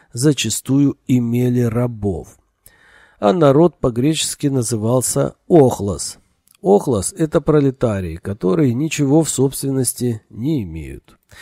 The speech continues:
Поэтому народовластие — это охлократия, а демократия — это власть богатых и рабовладельцев. Так что в этом смысле все верно.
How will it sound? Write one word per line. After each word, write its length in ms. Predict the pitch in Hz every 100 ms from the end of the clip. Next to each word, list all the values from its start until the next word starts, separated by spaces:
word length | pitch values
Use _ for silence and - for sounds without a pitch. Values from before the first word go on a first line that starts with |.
| - _
Поэтому 460 | 131 156 156 147
народовластие — 1000 | 143 147 156 147 143 156 185 165 - 101 -
это 440 | 156 151 151 131 - _
охлократия, 1080 | - 175 - 104 98 - 107 92 - 60 - _ _ _ _
а 180 | 107 98
демократия — 880 | 104 190 185 165 127 113 87 - 82
это 380 | - 180 - 117
власть 420 | 104 131 117 113
богатых 720 | 101 92 120 165 170 156 -
и 220 | 120 147 -
рабовладельцев. 1080 | 123 131 127 131 123 113 87 78 53 - - _ _ _ _ _ _ - _ _
Так 180 | - -
что 240 | - 139
в 140 | 95
этом 280 | 147 190 190
смысле 540 | - 156 160 143 139 139
все 260 | - 110
верно. 720 | 151 98 95 95 98 87 85